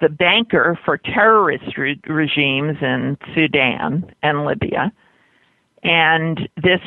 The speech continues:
was, uh, you know, really a, a scandal when the Justice Department announced that.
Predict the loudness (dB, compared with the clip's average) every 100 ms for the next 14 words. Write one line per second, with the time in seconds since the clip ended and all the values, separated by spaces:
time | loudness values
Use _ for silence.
0 | 2 4 4 2 -2 -8 -2 2 2 2
1 | 0 -2 -4 -2 -2 -2 2 2 4 2
2 | 2 2 0 2 2 0 -6 -12 -6 -4
3 | -2 -2 0 2 2 2 -2 -2 -2 -2
4 | 0 0 0 -6 -4 -4 -2 -2 -4 -6
5 | -6 -4 -6 -8 -12 -6 -6 -8